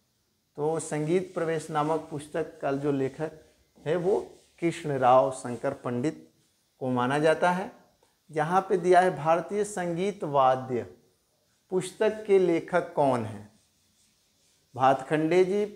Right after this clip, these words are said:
प्रेमलता शर्मा, हरिश्चंद्र श्रीवास्तव, उपयुक्त में से एक से अधिक, उपयुक्त में से कोई नहीं।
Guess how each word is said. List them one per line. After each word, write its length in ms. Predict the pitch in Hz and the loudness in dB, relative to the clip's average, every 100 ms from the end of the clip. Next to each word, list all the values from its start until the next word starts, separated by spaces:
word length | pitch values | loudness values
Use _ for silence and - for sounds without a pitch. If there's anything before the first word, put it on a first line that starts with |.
| - _ _ _ _ _ _ _ _ | -16 _ _ _ _ _ _ _ _
प्रेमलता 520 | 139 143 143 139 143 135 | -2 0 2 2 0 -2
शर्मा, 440 | 143 139 156 190 | -2 -2 0 0
हरिश्चंद्र 500 | 160 143 - 139 139 | 0 -4 -4 -6 -6
श्रीवास्तव, 680 | - 135 127 127 - 170 190 - _ - | -8 -2 0 -2 -6 -6 -6 -10 _ -14
उपयुक्त 360 | 139 - 156 147 | -12 -8 -8 -2
में 160 | 151 | 0
से 180 | 151 151 | 0 0
एक 100 | 147 | 0
से 100 | 156 | 0
अधिक, 240 | 143 151 | 0 -2
उपयुक्त 300 | 151 147 139 | -4 -6 -8
में 100 | 139 139 | -6 -6
से 140 | 143 | -4
कोई 260 | - 180 143 | 0 2 2
नहीं। 220 | 107 | -2